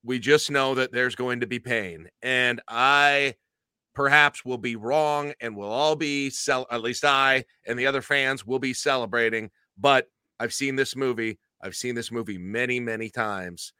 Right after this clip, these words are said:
And Nebraska, as I said, it'll look good at one point late. I'll start to be thinking about what kind of champagne I'm gonna buy on the way home. And just as I'm thinking that,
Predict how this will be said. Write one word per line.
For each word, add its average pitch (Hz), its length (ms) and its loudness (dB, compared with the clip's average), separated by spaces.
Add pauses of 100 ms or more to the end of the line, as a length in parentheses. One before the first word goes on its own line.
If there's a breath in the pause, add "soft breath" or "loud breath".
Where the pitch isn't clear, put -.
(400)
And 104 140 -8
Nebraska, 131 720 2 (140)
as 120 160 -2
I 135 80 2
said, 127 420 4 (300)
it'll 117 280 -2
look 151 200 2
good 156 260 10
at 151 160 6
one 147 220 2
point 147 320 0
late. 127 380 2 (260)
I'll 123 120 -2
start 143 440 2 (300)
to 127 100 -12 (160)
be 135 160 -2
thinking 143 340 -6
about 135 260 0
what 143 160 -2
kind 143 200 -2
of 120 80 -10
champagne 143 480 0
I'm 120 140 -2
gonna 120 180 -4
buy 117 240 0
on 120 140 -2
the 120 80 -2
way 120 200 0
home. 117 420 -2 (680)
And 120 120 -6
just 139 300 0
as 139 100 -4
I'm 151 160 4
thinking 123 380 -4
that, 110 240 -2